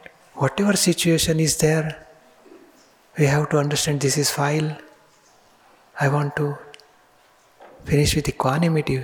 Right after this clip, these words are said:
Equanimity means no hatred for that situation, no attachment for that situation. This is file.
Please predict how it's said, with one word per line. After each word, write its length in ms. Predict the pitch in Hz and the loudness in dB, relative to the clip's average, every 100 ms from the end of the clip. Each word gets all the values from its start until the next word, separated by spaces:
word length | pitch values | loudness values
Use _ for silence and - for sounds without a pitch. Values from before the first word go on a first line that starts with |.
| - | -4
Equanimity 760 | 147 - 135 147 170 170 170 170 | -2 0 2 2 2 2 2 0
means 460 | 165 170 165 - - - - - - - - _ | 2 0 0 -2 -6 -20 -20 -20 -20 -20 -20 _
no 560 | 156 165 175 170 165 147 - - - - - _ _ _ _ _ _ _ _ _ _ _ | 2 4 4 2 -2 -12 -16 -20 -20 -20 -20 _ _ _ _ _ _ _ _ _ _ _
hatred 420 | - 151 160 160 | -2 0 2 0
for 220 | - 156 151 | 0 0 0
that 280 | 151 151 - - _ | 0 0 -2 -20 _
situation, 920 | - - 147 156 147 143 - 147 147 143 - - - _ _ - - - _ | -8 -4 -2 2 2 2 -2 -2 -4 -10 -20 -20 -20 _ _ -20 -20 -20 _
no 320 | 147 151 147 135 - | 0 2 0 -6 -8
attachment 640 | 135 131 - 156 156 - - - - _ _ _ _ - | -2 -2 0 0 0 -4 -14 -20 -20 _ _ _ _ -20
for 200 | - 151 | -4 -2
that 260 | 143 143 - | 0 -2 -2
situation. 600 | 143 - - - - 147 | -4 -2 -4 -2 -4 -2
This 180 | 160 175 | 0 0
is 120 | 160 | 0
file. 460 | - 160 165 147 | -2 -2 0 -2